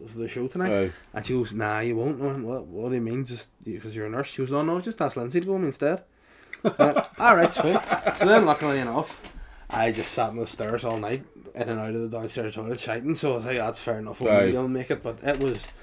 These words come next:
Speaker 1: like,
Speaker 2: I remember
Speaker 1: I
Speaker 2: once having, like, having a really, really bad bug, and it went on for, like, fucking maybe ten days.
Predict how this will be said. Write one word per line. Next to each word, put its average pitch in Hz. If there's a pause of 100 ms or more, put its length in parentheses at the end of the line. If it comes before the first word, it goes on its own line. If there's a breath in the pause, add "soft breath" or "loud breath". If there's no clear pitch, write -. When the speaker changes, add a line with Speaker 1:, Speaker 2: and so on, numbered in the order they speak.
(120)
Speaker 1:
like, 131
Speaker 2:
I 147
remember 247
Speaker 1:
I 165
Speaker 2:
once 139
having, 117
like, 101 (500 soft breath)
having 123
a 113
really, 131
really 117
bad 147
bug, 156 (160)
and 123
it 120
went 123
on 175
for, -
like, 113
fucking 98
maybe 95 (140)
ten 101
days. 123